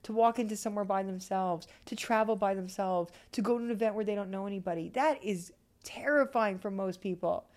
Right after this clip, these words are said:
But you have to remember, it's also scary for a lot of other people there.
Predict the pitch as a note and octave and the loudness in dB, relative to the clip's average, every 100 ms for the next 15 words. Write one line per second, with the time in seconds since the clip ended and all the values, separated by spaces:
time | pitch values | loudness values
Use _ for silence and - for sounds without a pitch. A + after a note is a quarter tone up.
0 | - - - C4 C4 B3 B3 B3+ C4 A3+ | -20 -6 2 2 4 2 2 0 -2 0
1 | A3 B3 B3 - - B3 B3 - B3 B3 | 0 0 0 -4 -4 0 2 6 8 8
2 | A#3+ A3+ - G#3+ G3+ G3 F#3+ F#3 F#3 F3 | 4 -2 2 2 2 0 0 0 0 -4
3 | E3+ E3+ F3 E3+ D#3+ D#3+ | -6 -6 -4 -2 -2 -4